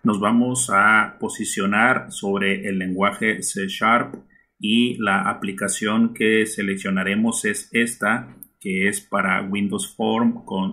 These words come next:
net Framework. También podemos ver qué versión de net Framework necesita nuestra aplicación,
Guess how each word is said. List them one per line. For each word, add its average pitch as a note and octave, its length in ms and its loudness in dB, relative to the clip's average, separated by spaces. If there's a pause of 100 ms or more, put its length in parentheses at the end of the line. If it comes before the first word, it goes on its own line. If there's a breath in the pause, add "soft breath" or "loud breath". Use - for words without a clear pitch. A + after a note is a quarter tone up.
net G#2+ 220 0
Framework. G#2+ 720 -2 (840 soft breath)
También A2 640 2
podemos G#2+ 540 0
ver A2+ 340 2
qué A2 300 0
versión G#2+ 520 0
de G#2+ 280 0
net G2 200 0
Framework G#2 720 -2
necesita G2+ 800 0
nuestra F#2 400 0
aplicación, A2 920 -2